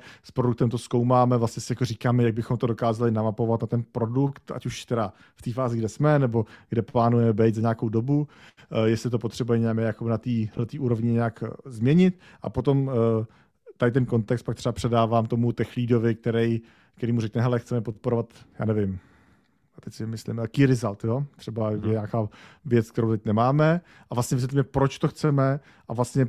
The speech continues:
Speaker 1: proč třeba tady ta věc musí splňovat požadavky i zároveň něčeho, co, co funguje, eh, v Opportunity Solution, který jaká se to jmenuje trošku jinak a tak, eh,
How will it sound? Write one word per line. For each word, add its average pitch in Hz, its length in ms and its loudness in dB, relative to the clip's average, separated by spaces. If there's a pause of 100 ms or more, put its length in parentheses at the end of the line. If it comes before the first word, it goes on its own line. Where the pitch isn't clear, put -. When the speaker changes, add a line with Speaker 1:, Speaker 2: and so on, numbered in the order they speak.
(140)
Speaker 1:
proč - 280 0
třeba 131 240 0
tady 127 160 0
ta 120 100 2
věc 120 240 0
musí 127 240 -2
splňovat 123 480 0
požadavky 117 520 -4
i 131 60 -2
zároveň 117 360 0
něčeho, 113 280 -2
co, 123 240 -10
co - 180 -10
funguje, 110 680 -2 (480)
eh, 117 80 -8
v 107 60 -12
Opportunity 117 440 -4
Solution, 113 340 -4
který 120 140 0
jaká 113 220 -2
se 120 80 -8
to 120 80 -8
jmenuje 113 180 -4
trošku 120 280 -14
jinak 120 280 -2 (280)
a - 80 -12
tak, - 260 -6
eh, 107 220 -6